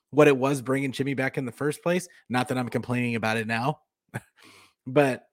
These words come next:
that's some Madden stuff, like bringing in a second, uh, decent starting level quarterback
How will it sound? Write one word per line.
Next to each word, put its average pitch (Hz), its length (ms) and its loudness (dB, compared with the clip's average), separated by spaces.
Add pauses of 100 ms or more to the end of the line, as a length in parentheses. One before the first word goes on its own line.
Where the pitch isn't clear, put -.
(720)
that's 165 340 2
some 180 320 2
Madden 185 400 4
stuff, - 400 -6 (640)
like 143 300 0 (340)
bringing 170 440 2
in 165 220 0
a 135 120 -2
second, 170 500 -2 (560)
uh, 131 320 -4 (100)
decent 170 500 -2
starting 190 320 6
level 170 200 2
quarterback 113 800 -4